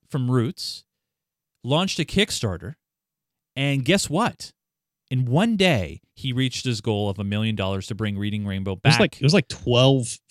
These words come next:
Speaker 2: twelve hours.
Speaker 1: Oh,
Speaker 2: It
Speaker 1: I
Speaker 2: was
Speaker 1: know. It was,
Speaker 2: really
Speaker 1: it
Speaker 2: fast.
Speaker 1: was sick. But, you know, obviously, Joe,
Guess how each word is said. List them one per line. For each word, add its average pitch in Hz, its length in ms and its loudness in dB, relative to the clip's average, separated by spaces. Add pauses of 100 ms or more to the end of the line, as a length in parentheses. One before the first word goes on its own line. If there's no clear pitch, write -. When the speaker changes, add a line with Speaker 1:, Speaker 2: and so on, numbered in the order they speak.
(120)
Speaker 2:
twelve 139 280 0
hours. 113 280 2
Speaker 1:
Oh, 156 80 8
Speaker 2:
It 151 80 8
Speaker 1:
I - 40 4
Speaker 2:
was - 60 6
Speaker 1:
know. 131 160 2
It 131 60 2
was, 131 60 6
Speaker 2:
really 131 340 8
Speaker 1:
it 190 40 2
Speaker 2:
fast. 104 220 2
Speaker 1:
was - 60 -2
sick. - 640 -6 (640)
But, 190 160 2
you 185 100 -2
know, 180 260 -2 (360)
obviously, 175 480 2
Joe, 135 520 0